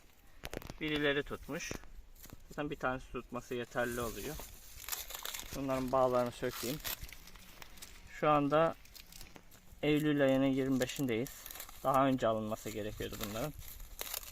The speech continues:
Komşumuzun bahçesi. Tarif etmiştik ama alamamış kendisi. Bizi beklemiş. Toprakla kapatıp jelatinle üzerine sarmıştık aşılarımızın.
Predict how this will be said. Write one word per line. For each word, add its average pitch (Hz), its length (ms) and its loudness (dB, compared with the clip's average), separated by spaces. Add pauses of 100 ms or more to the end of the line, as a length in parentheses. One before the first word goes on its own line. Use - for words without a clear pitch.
(220)
Komşumuzun 131 640 0
bahçesi. 110 480 0
Tarif 123 380 0
etmiştik 123 480 -6
ama 123 160 2
alamamış 117 540 0 (100)
kendisi. 107 500 -8 (1200)
Bizi 120 260 -4
beklemiş. 107 680 -4 (2250)
Toprakla 147 680 2 (1500)
kapatıp 147 460 -2 (360)
jelatinle 135 560 0
üzerine 131 420 -2
sarmıştık 120 760 -2
aşılarımızın. 107 720 -6